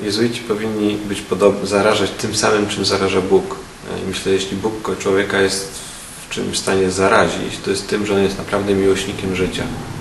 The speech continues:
To jest takie sformułowanie, e, ze Starego Testamentu,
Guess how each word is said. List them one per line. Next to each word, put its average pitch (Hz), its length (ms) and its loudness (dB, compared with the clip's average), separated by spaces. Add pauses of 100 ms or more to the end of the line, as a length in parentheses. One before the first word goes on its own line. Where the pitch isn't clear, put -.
(120)
To - 60 0
jest 92 160 0
takie 98 200 -2
sformułowanie, 95 720 2 (680)
e, 98 80 -4
ze 95 120 -2
Starego 95 360 0
Testamentu, 95 840 -2